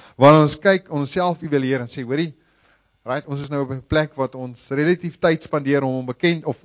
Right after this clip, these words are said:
om te ken, ons spandeer baie self, ons is baie inward focus, wat goed is somtyds, miskien tyd het ons 'n bietjie uitbeweeg nou, of, party van ons loop te veel rond, ons moet nou net gaan stil sit in die Here se teenwoordigheid, ons like hier rondloop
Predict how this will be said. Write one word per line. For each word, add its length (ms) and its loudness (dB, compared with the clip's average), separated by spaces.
om 160 -12
te 80 -6
ken, 460 2
ons 160 -12
spandeer 400 0
baie 300 4
self, 260 -2
ons 80 -12
is 80 -14
baie 240 2
inward 360 0
focus, 440 -6
wat 160 -8
goed 240 -10
is 160 -10
somtyds, 540 -8
miskien 320 -8
tyd 220 -2
het 120 -12
ons 180 -10
'n 80 -8
bietjie 320 -6
uitbeweeg 560 -10
nou, 140 -20
of, 380 6
party 160 0
van 160 -2
ons 160 0
loop 160 2
te 80 -8
veel 160 4
rond, 160 2
ons 160 -2
moet 80 -6
nou 80 -2
net 160 -2
gaan 80 -10
stil 240 -4
sit 220 -8
in 80 -10
die 60 -4
Here 120 -2
se 80 -16
teenwoordigheid, 600 -4
ons 240 -4
like 240 0
hier 80 0
rondloop 400 -2